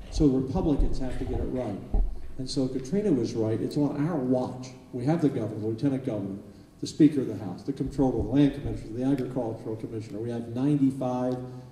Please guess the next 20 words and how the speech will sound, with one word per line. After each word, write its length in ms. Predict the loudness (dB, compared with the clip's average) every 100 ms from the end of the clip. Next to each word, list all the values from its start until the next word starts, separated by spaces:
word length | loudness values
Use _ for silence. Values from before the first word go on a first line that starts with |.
| -14
uh, 120 | -10 -10
to 240 | -4 -2 -2
forty-five 840 | 6 6 6 2 -4 -6 -6 -6
or 140 | -4
fifty-five 720 | 2 2 2 -4 -6 -6 -6
members 300 | -8 -6 -8
in 80 | -6
the 80 | -6
House, 300 | -2 -2 -2
and 100 | -6
we 60 | -8
have 180 | -8
nineteen 560 | -2 -2 -2 -2 -2 -2
out 100 | -6
of 160 | -6 -4
thirty-one 580 | -4 -4 -6 -8 -10 -14 -20 -20 -18
senators 480 | -4 -2 -2 -4 -6
that 80 | -6
are 40 |
Republican. 580 | -8 -8 -8 -8 -12